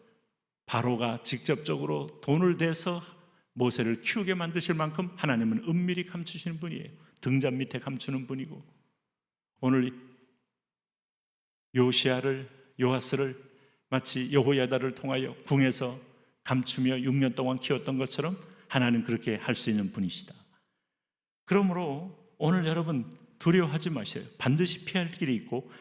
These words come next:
하나님의 보호가 있습니다. 자, 오늘 여기 보면 그래서 우리는 어떤 상황에도 여호와를 찬송할 수가 있는 겁니다. 오늘 여기 보십시오. 이십일 절, "여호와를 찬송할지어다.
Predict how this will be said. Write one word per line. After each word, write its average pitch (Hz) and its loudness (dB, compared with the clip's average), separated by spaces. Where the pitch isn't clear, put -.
하나님의 180 0
보호가 160 0
있습니다. 101 -4
자, 170 0
오늘 196 2
여기 175 0
보면 160 0
그래서 196 4
우리는 196 2
어떤 123 0
상황에도 110 0
여호와를 98 -2
찬송할 175 0
수가 165 -4
있는 165 4
겁니다. 147 -6
오늘 127 4
여기 127 2
보십시오. 127 -4
이십일 131 0
절, - -8
"여호와를 127 6
찬송할지어다. 208 2